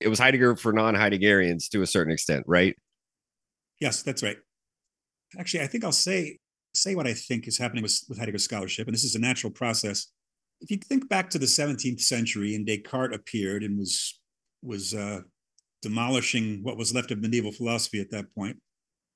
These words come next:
Speaker 2: there was that period in the sixteen hundreds where if you were doing new philosophy, you had to be some form of Cartesian. There's Malebranche and there's Spinoza, and there's different
Speaker 1: Mm-hmm.
Speaker 2: people connecting to Descartes in different ways.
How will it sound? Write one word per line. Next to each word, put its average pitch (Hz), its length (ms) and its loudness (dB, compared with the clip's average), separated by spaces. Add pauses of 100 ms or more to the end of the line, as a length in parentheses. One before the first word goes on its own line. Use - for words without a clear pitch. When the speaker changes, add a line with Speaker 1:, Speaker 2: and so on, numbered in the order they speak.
(140)
Speaker 2:
there 180 80 -6
was 165 120 -2
that 170 180 -2
period 233 360 0
in 160 80 2
the 135 60 2
sixteen 151 400 0
hundreds 113 640 -2 (680)
where 135 180 0
if 127 180 -4
you 160 100 2
were 185 120 6
doing 165 340 0
new 156 100 2
philosophy, 127 600 0
you 120 240 0
had 131 140 -2
to 131 60 -8
be 120 100 -2
some 117 220 0
form 113 220 -4
of 101 80 -10
Cartesian. 104 680 -4 (320)
There's 107 380 -10
Malebranche 113 760 -4
and 95 100 -6
there's 92 160 -2
Spinoza, 117 460 -2
and 110 100 -2
there's 101 160 -2
different 107 260 2
Speaker 1:
Mm-hmm. 98 140 6
Speaker 2:
people - 80 -14 (200)
connecting 117 260 -4
to 104 60 -2
Descartes 147 380 -4
in 139 80 0
different 113 240 -6
ways. - 300 -14